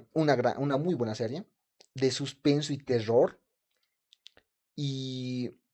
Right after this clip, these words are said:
y en ningún momento, o sea, el terror es muy bueno, ¿eh? El terror es demasiado bueno, es muy su-, es muy, tiene mucho suspenso la serie, mucho suspenso, y el terror está tan bien manejado, o sea, la verdad te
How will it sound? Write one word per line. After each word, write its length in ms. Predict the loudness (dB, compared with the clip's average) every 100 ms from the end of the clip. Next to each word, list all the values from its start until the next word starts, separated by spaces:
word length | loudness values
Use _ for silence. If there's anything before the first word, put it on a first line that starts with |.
| _ _ _ _ _
y 180 | 2 4
en 120 | 4
ningún 380 | 2 2 2 2
momento, 400 | 2 2 2 2
o 20 |
sea, 120 | 4
el 220 | 4 2 4
terror 260 | 6 6
es 80 | 4
muy 160 | 2 0
bueno, 280 | 0 0
¿eh? 60 | -2
El 80 | -2
terror 240 | 2 4
es 80 | 2
demasiado 320 | -2 -2 0
bueno, 160 | 0 -2
es 80 | -6
muy 300 | -4 -4 -4
su-, 180 | -4
es 160 | -4 -4
muy, 420 | -4 -6 -6 -8
tiene 180 | -4 -4
mucho 180 | -4 -4
suspenso 300 | -6 -4 -2
la 80 | 0
serie, 300 | -2 -2 -4 _ _ _ _ _ _
mucho 260 | 0 2 2
suspenso, 540 | 0 -4 -4 -6 -8 _ _ _ -2
y 140 | 0
el 220 | 0 -2 0
terror 520 | 2 2 2 2 0 _
está 580 | 0 0 0 0 2 0 _ _ _ _ _ _ _ _ _ _ _ _ _ _ _ _ _ _ _
tan 280 | 2 2 2
bien 200 | 2 2
manejado, 380 | 0 2 6 6
o 60 |
sea, 80 | 6
la 120 | 6
verdad 140 | 6 4
te 180 | 0